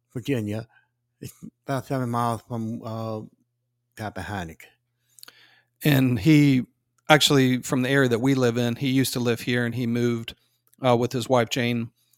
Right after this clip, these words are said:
Speaker 2: down there about two years ago. And, um, he's been, <clears throat> had some times where, <clears throat> excuse me,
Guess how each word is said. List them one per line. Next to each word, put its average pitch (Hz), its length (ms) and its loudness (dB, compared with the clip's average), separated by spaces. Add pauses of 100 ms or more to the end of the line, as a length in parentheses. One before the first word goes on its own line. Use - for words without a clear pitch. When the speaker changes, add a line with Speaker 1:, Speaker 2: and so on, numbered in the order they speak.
(300)
Speaker 2:
down 127 180 2
there 123 120 0
about 117 260 -2
two 131 140 -2
years 123 260 0
ago. 113 320 -4 (840)
And, 120 240 0
um, 113 260 -2 (360)
he's 143 180 4
been, 127 340 2 (220)
<clears throat> 165 540 -2
had 160 180 0
some 139 160 0
times 151 340 0
where, 139 260 -2 (140)
<clears throat> 220 560 -2
excuse 135 260 -4
me, 131 160 -2